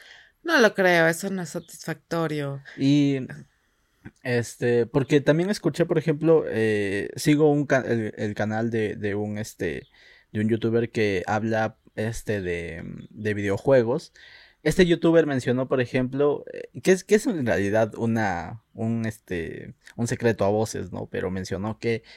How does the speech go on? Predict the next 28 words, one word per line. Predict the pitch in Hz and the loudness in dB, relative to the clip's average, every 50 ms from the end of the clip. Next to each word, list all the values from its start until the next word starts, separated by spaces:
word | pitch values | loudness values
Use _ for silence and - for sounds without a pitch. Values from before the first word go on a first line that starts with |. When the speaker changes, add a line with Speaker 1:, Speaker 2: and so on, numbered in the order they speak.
| - _ - | -20 _ -6
Speaker 2:
eh, | - 95 95 | -2 -2 0
le | 95 92 | 0 0
habían | 98 104 104 113 | 0 0 0 0
escrito | 120 - - - - 117 110 104 - 110 | -2 -4 -4 -6 -4 -4 -4 -2 -2 0
de, | 110 101 87 | 0 0 -2
de | - - 98 95 | -4 -4 -6 -4
varias | 95 98 107 127 135 127 - | -2 -2 -2 -2 -2 -2 -4
editoriales | 110 98 92 90 - 95 95 101 110 110 110 110 110 101 | -4 -6 -6 -4 -4 -2 -2 0 0 0 0 -2 -4 -4
diciéndole, | 95 92 - 104 98 101 95 90 90 87 95 | -6 -8 -8 -8 -6 -6 -6 -6 -4 -4 -2
"Oye, | 113 123 117 110 101 | -2 -2 -2 -4 -4
¿quieres | - 123 127 120 | -2 -2 -2 -4
publicar | - - 117 104 104 101 - - 110 120 | -4 -6 -6 -6 -6 -6 -4 -4 -4 -2
un | 120 117 | -4 -4
libro | 113 117 117 113 110 | -4 -4 -4 -4 -6
con | - 107 107 | -6 -8 -8
nosotros?". | 104 101 - - 127 113 120 117 104 95 | -8 -6 -2 -2 -2 -2 -2 -4 -4 -4
Y | 98 | -6
él | - - 101 | -8 -6 -8
dijo, | 107 101 - - | -10 -10 -10 -10
"No, | 98 101 117 123 123 123 | -8 -4 -2 0 0 0
yo | 117 117 | -2 -2
no | 110 107 | -4 -4
sé | 104 - 98 | -6 -6 -8
escribir". | - - - 90 98 113 123 127 127 - - - - - - | -8 -8 -10 -10 -8 -6 -6 -8 -8 -10 -16 -20 -12 -4 -2
<laughs> | 131 117 123 139 123 143 160 143 143 135 | 0 0 0 0 -2 -2 -4 -4 -2 0
Obviamente | 143 127 120 113 117 110 - 113 | 2 2 4 2 2 0 -2 -4
en | 107 | -4
broma, | 110 110 123 127 135 139 131 | -4 -4 -4 -6 -6 -8 -10